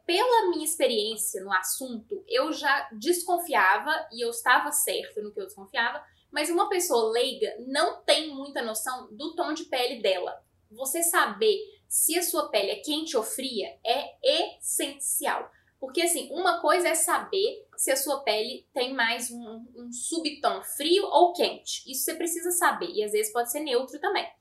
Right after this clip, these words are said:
Mas, a... e outra coisa é você saber o seu tom de pele. Se é muito claro, se é claro médio, se é claro médio alto, se é médio, se é escuro.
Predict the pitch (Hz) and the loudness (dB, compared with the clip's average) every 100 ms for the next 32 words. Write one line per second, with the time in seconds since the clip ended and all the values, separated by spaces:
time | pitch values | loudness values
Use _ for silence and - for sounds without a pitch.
0 | _ _ _ _ _ 262 302 339 349 - | _ _ _ _ _ 0 4 4 2 0
1 | - - 269 269 - 277 320 466 - 214 | -2 2 4 4 2 0 6 8 6 2
2 | 320 285 311 302 277 302 - 294 277 294 | 4 6 4 4 -2 -2 2 2 2 0
3 | 330 339 - 370 359 453 349 349 - 247 | 2 0 0 4 6 6 2 2 4 2
4 | 226 185 - - 269 262 262 247 277 - | 2 -2 -6 -4 0 0 0 -2 -2 -2
5 | - 277 277 294 285 262 - 269 247 - | -6 4 10 12 10 6 -2 -2 -2 -4
6 | 294 247 247 233 226 247 285 311 247 226 | 4 6 6 4 0 0 0 0 -4 -8
7 | - 254 240 240 233 220 214 214 220 220 | -6 0 -2 2 4 6 6 2 -2 -4
8 | 214 240 262 277 285 233 240 240 240 240 | -4 2 6 6 4 -4 -4 -4 0 0
9 | 262 214 214 - 233 233 233 226 - 277 | 0 -2 -6 -8 -4 -2 -2 -4 -4 -4
10 | 294 269 208 | -4 0 -2